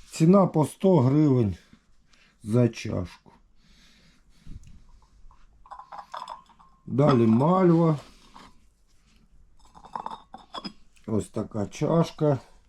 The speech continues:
на пів літра. Ну, це всім відома пара. Стан дуже, стан дуже гарний. Все позолота збережена.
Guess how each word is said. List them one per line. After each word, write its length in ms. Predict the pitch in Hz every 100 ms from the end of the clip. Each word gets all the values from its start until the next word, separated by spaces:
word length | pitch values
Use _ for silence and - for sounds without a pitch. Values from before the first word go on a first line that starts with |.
| _ _ _ _ - _ -
на 180 | 120 120
пів 360 | 131 123 120
літра. 720 | 120 123 120 - 110 107 95 - _ _ -
Ну, 300 | 214 277 196
це 400 | - 127 104 92 - _ _ _ _ _
всім 400 | - - 143 123
відома 540 | 110 120 113 113 107 107
пара. 600 | - 92 160 131 101 92
Стан 460 | - - 160 117 98
дуже, 440 | 117 104 107 113 - _ _ - - - - _ - - - - - - - - - - -
стан 460 | - 175 156 123
дуже 340 | 127 113 120 113
гарний. 580 | 151 175 131 131 113 95 _ _ _ - _ _ _ - - - - _ _ _ _ _ _ _ - -
Все 200 | 127 120 -
позолота 600 | 120 113 120 120 107 101
збережена. 840 | 98 120 135 160 127 107 110 101